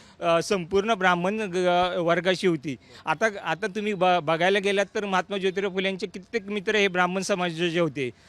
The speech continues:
आणि जी, जी, जी पै-, अ, अ, भिडेवाडा, जिथं म-, महात्मा ज्योतिराव फुले आणि सावित्रीबाई फुलेंनी पहिली शाळा सुरू केली, ती, त्या ग-, ती शाळा ही भिडे, अ, भिडेंनी दे-, तात्यासाहेब भिडेंनी दिलेली.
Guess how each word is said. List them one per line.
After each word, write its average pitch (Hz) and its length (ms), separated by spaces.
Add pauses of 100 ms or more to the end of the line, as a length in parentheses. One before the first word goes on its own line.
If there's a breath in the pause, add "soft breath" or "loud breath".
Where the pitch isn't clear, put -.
(100)
आणि 165 160
जी, 170 420
जी, 139 200 (340)
जी 156 140
पै-, 196 260
अ, 175 100
अ, 156 500 (260)
भिडेवाडा, 160 500
जिथं 160 260
म-, 180 340
महात्मा 160 260
ज्योतिराव 180 300
फुले 170 180
आणि 175 80
सावित्रीबाई 175 440
फुलेंनी 175 400
पहिली 180 420
शाळा 175 180
सुरू 165 280
केली, 151 200 (540 loud breath)
ती, 208 100
त्या 175 320
ग-, 160 420 (100)
ती 202 100
शाळा 185 200
ही 208 240
भिडे, 185 380
अ, 165 320
भिडेंनी 170 400
दे-, 160 180
तात्यासाहेब 170 420
भिडेंनी 165 340
दिलेली. 139 400